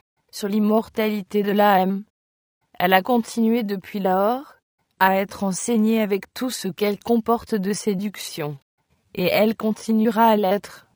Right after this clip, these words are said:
jusqu'à la fin de la captivité des enfants de Dieu. On me montra, Adam et Ève. Ils mangèrent du fruit défendu. Et alors une épée flamboyante leur interdit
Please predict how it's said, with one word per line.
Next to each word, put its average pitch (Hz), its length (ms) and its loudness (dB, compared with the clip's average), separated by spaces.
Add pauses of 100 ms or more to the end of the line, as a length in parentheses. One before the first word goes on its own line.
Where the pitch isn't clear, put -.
(320)
jusqu'à 202 400 -2
la 202 160 0
fin 262 300 0
de 220 100 2
la 190 140 -2
captivité 220 920 0
des 202 220 0
enfants 202 420 2
de 208 140 2
Dieu. 180 500 -2 (760)
On 208 60 4
me 220 200 4
montra, 196 680 0 (340)
Adam 202 320 2
et 226 120 4
Ève. 208 480 0 (680)
Ils 220 180 2
mangèrent 226 600 2
du 202 180 -4
fruit 214 640 -4
défendu. 190 880 -2 (320)
Et 233 320 0
alors 196 420 4
une 196 140 2
épée 190 240 -4
flamboyante 208 920 2
leur 202 160 2
interdit 196 760 -4